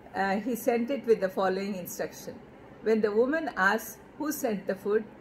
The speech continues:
tell her that it's from the devil." Let's see what happens. It was late afternoon when the secretary arrived at the woman's house, bringing all the foodstuff.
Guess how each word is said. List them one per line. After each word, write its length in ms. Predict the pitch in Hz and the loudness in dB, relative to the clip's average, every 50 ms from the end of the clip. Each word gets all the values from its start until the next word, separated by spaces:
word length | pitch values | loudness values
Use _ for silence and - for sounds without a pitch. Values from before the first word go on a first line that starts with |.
| - - - - - | -20 -20 -16 0 2
tell 180 | 254 254 254 | 2 4 4
her 180 | 254 294 269 254 226 | 2 2 0 2 2
that 120 | 226 208 240 214 | 2 2 2 -2
it's 160 | 196 - - - | -4 -4 -8 -4
from 240 | - 180 170 - | -2 -2 -2 -2
the 100 | 175 180 | -4 -6
devil." 300 | - 175 175 165 151 - - - - - - - - - - - - - - - - - - - - - - - - - - - - - - - - - | 2 4 4 4 2 -2 -10 -12 -18 -20 -20 -20 -20 -20 -20 -20 -20 -20 -20 -20 -20 -20 -20 -20 -20 -20 -20 -20 -20 -20 -20 -20 -20 -20 -20 -20 -12 -4
Let's 260 | 185 190 233 - - | 2 4 4 4 2
see 200 | - - 214 - | -4 0 0 0
what 240 | 185 190 196 - - | 2 2 2 2 2
happens. 560 | 202 151 147 - - - 147 147 - - - - - - - - - - - - - - | -2 -4 -4 -4 -8 -12 -12 -12 -14 -16 -18 -20 -20 -20 -20 -20 -20 -20 -20 -20 -12 -6
It 120 | 254 233 247 | -6 0 4
was 200 | 269 269 262 254 | 4 4 4 4
late 320 | 220 226 233 285 277 - | 6 6 6 6 6 2
afternoon 580 | 190 190 190 - - - 240 220 208 220 247 254 226 | 2 0 0 -2 -4 -6 -4 -2 -2 -2 -2 -2 -2
when 120 | 214 196 190 | -2 -2 -2
the 120 | 202 208 - | -4 -2 -2
secretary 500 | 208 196 196 220 220 220 214 - 226 196 | -2 -2 0 2 2 2 2 4 2 4
arrived 400 | 185 170 165 170 180 190 185 202 | 6 4 4 4 0 0 0 0
at 140 | 185 151 143 | -2 -2 -2
the 120 | 170 170 175 | -4 -4 -4
woman's 380 | 165 165 170 180 185 - - | -6 -6 -8 -8 -8 -8 -4
house, 360 | 214 156 156 185 254 - - - - - - - - 185 196 | -2 -2 0 0 -2 -4 -6 -18 -20 -20 -20 -16 -6 0 0
bringing 340 | 226 233 254 247 233 214 | 2 2 2 0 2 4
all 240 | 196 190 190 196 196 | 4 6 6 6 4
the 140 | 190 202 202 | 4 0 -6
foodstuff. 520 | 196 - 185 - - - - - 156 151 | -2 -4 -4 -4 -4 -12 -6 -6 -6 -6